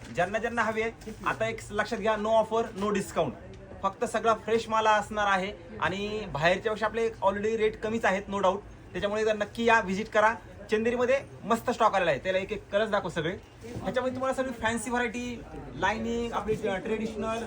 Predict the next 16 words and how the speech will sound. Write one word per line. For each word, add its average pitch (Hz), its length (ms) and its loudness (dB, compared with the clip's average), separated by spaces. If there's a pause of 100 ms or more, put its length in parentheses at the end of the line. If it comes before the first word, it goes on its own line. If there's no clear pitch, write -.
आपण 208 180 -6
आप-, 214 160 -4
नवीन 233 260 -4
बॉर्डर 254 180 0
पण 269 100 -6
त्याच्यामध्ये 240 320 -4
बनवून 214 240 2
घेतो 190 140 0
त्याच्यामध्ये. 160 380 -4 (540)
अशा 240 220 -6
वेगवेगळ्या 247 580 2
बॉर्डर 247 340 0 (1120)
बनवून 240 300 -4
पण 269 140 -8
घेतल्या 262 240 -4
जा 277 220 -2